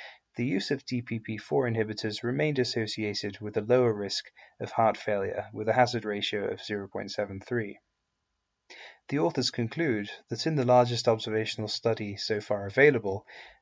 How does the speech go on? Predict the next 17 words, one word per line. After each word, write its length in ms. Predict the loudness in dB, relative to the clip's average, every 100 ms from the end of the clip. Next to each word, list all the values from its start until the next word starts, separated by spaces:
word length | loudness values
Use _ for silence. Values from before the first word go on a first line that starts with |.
| -8
the 80 | -4
use 300 | -2 -2 -2
of 160 | -4
D 160 | -2 -2
P 160 | -2 -6
P 160 | -6
four 340 | -6 -2 0 2
inhibitors 560 | 0 0 -4 -6 -6
was 140 | -6 -4
associated 720 | 0 0 2 0 0 -2 -6
with 180 | -6 -6
a 60 |
reduced 420 | -6 -6 -6 -6 -6
risk 260 | -6 -6
of 100 | -4
heart 240 | 2 2 4
failure 440 | 2 2 0 -4